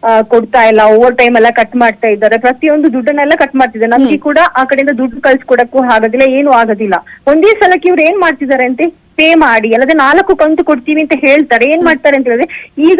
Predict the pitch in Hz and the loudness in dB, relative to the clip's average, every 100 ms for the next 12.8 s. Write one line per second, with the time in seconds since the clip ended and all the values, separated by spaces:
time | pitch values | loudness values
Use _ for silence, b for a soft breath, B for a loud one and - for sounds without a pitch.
0 | 381 359 339 339 - 339 370 - 285 _ | 2 2 2 2 0 0 -2 -2 -2 _
1 | 220 214 226 381 - 277 294 339 359 392 | -6 0 0 -2 -4 0 2 2 2 2
2 | 381 349 330 - 392 269 277 339 370 302 | 2 0 0 0 0 2 -2 -2 -2 -2
3 | 359 339 370 294 320 302 302 269 247 294 | -2 -2 2 2 2 2 -2 0 0 2
4 | 320 247 - 277 254 208 143 269 294 262 | 2 2 0 0 2 2 0 -2 -2 -2
5 | 254 262 262 254 247 214 214 - - 233 | -4 -4 -4 -4 -4 -4 -8 -6 -4 -4
6 | 175 320 392 427 302 - 294 294 269 277 | -4 -2 -2 -2 -2 -2 -2 0 0 2
7 | 320 262 254 247 - 185 - _ - 214 | 2 2 2 2 0 -6 -10 _ -6 -6
8 | 196 208 233 247 240 208 - 208 233 277 | -4 0 0 0 -2 -6 -6 -4 -2 2
9 | 330 349 285 359 508 539 494 - 466 440 | 2 2 2 2 2 2 4 4 4 4
10 | 392 339 381 427 427 415 403 370 415 311 | 2 2 2 2 2 2 2 2 2 2
11 | 294 392 392 339 330 - 285 262 269 302 | 0 0 2 0 0 -2 -2 0 0 0
12 | 240 262 - 349 330 302 285 302 | 0 -2 0 2 2 2 0 2